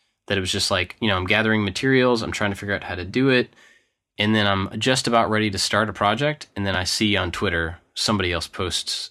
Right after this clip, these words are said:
something almost identical, or, or, you know, functionally identical.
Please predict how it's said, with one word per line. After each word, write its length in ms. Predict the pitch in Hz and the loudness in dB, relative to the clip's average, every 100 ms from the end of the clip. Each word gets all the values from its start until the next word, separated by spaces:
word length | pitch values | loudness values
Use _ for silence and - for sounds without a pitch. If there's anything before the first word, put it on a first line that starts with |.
| - | -4
something 500 | - 104 95 90 85 _ _ _ _ _ | -2 0 -2 -2 -6 _ _ _ _ _
almost 380 | 117 117 113 107 | 4 6 4 2
identical, 520 | 92 80 73 71 - 90 | -2 -4 -6 -8 -8 2
or, 180 | 135 123 | 2 2
or, 240 | 131 117 123 | 0 -4 -2
you 80 | 120 | -2
know, 100 | 95 | 0
functionally 640 | - 131 120 - 92 90 | 0 0 0 -2 -2 -2
identical. 580 | 78 78 78 76 - 71 | -2 -4 -6 -6 -10 -16